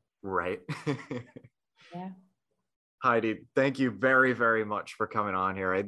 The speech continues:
Speaker 1: I could talk to you for hours. <laughs>
Speaker 2: I know,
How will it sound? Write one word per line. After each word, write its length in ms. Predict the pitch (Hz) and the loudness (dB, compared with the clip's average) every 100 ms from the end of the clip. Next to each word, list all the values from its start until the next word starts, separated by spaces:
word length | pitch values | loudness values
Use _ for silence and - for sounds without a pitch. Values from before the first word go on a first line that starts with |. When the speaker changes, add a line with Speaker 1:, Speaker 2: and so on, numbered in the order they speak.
| 101 | 0
Speaker 1:
I 100 | 120 | 2
could 180 | 143 | 2
talk 260 | 135 117 113 | 4 2 2
to 60 | 113 | -2
you 100 | 104 | -6
for 340 | 107 104 107 107 | 0 0 2 2
hours. 420 | 104 110 104 - | 4 6 4 2
<laughs> 920 | 214 233 226 226 190 - 151 - - | 2 2 0 -2 -2 -4 -6 -4 0
Speaker 2:
I 100 | 285 | 2
know, 160 | 285 | 6